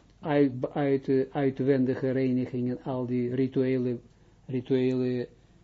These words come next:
eh, onderdompelingen,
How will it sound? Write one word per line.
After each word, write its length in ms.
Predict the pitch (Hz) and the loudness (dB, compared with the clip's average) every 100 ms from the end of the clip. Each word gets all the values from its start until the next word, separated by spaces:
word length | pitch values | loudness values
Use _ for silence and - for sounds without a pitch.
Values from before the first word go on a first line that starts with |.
| - - | -20 -14
eh, 520 | - 131 127 123 123 120 - - - - _ _ - - - - - - - - | -8 -6 -4 -6 -6 -10 -14 -20 -20 -20 _ _ -20 -20 -20 -20 -20 -20 -20 -4
onderdompelingen, 1120 | 143 139 131 135 135 123 131 123 120 113 | 0 2 2 2 2 2 0 0 -2 -4